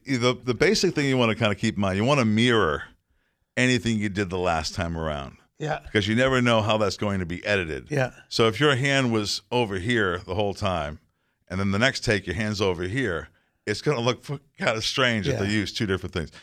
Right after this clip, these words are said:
Speaker 1: So whatever you happen to do, whether it was scratching your head or fixing your hat, just do it again.
Speaker 2: Okay.
Speaker 1: The same idea. The sa-, do it, do it at the exact same time so they can, you know, again.
Speaker 2: And you do meet a lot of interesting people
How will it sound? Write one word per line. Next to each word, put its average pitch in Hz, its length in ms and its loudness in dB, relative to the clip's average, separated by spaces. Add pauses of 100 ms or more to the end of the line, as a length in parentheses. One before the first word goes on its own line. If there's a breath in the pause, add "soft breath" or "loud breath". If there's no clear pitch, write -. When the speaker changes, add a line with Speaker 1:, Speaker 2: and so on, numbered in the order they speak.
(140 loud breath)
Speaker 1:
So - 120 0
whatever 175 280 4
you 175 160 4
happen 143 320 4
to 131 80 2
do, 117 260 2
whether 90 240 -2
it 87 120 -4
was 87 200 -4
scratching 85 420 0
your 87 80 -4
head 127 200 2
or 87 60 -2
fixing 95 400 -4
your 85 100 -6
hat, 92 280 -2 (300 soft breath)
just - 240 -2
do 160 180 4
it 123 60 2
again. 101 440 -4 (340)
Speaker 2:
Okay. 165 140 -4
Speaker 1:
The 110 60 -2
same 117 240 4
idea. 90 320 2
The 85 120 -8
sa-, 95 80 -8 (200)
do 120 180 0
it, 98 180 -8
do 120 160 0
it 113 40 2
at 104 80 -2
the 95 40 -6
exact 110 360 -2
same 104 140 -4
time 101 140 -2
so 92 100 -6
they 107 140 2
can, 98 320 -2
you 98 120 -10
know, 82 160 -6
again. 80 360 -10 (180)
Speaker 2:
And 175 100 4
you 190 60 4
do 240 240 2
meet 202 460 2
a 175 60 -4
lot 180 280 2
of 151 80 0
interesting 160 340 -4
people 175 360 -8